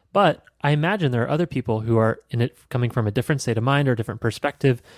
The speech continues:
who read that and think, "Wow, there's technology that can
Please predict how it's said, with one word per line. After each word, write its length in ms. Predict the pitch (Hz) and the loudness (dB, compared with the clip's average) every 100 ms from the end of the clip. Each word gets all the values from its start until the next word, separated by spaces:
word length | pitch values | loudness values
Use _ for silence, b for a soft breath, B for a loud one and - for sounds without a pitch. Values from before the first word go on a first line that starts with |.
| B - | B -2
who 100 | 143 | 2
read 200 | 139 147 | 4 4
that 120 | 139 | 2
and 120 | 135 123 | 0 -2
think, 280 | 120 120 b b b b b b | -4 -4 b b b b b b
"Wow, 240 | - 175 139 | -2 0 2
there's 180 | 117 - | 0 -4
technology 540 | 131 113 107 135 175 | -6 -2 -2 0 0
that 180 | 147 - | -2 -2
can 280 | 120 107 | -4 -4